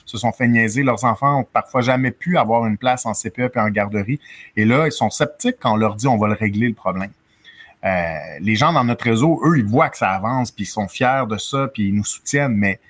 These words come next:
les, les, les parents sont sceptiques, puis, puis je les comprends.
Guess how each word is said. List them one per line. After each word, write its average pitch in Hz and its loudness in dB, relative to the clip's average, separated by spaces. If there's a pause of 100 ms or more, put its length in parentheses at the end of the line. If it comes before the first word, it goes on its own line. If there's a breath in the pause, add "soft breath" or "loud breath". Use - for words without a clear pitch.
(340 soft breath)
les, 101 0
les, 104 0
les 110 2
parents 123 -2 (1160)
sont - 0
sceptiques, 151 -4 (220)
puis, 110 0
puis 113 -4
je 107 2
les 123 0
comprends. 156 -2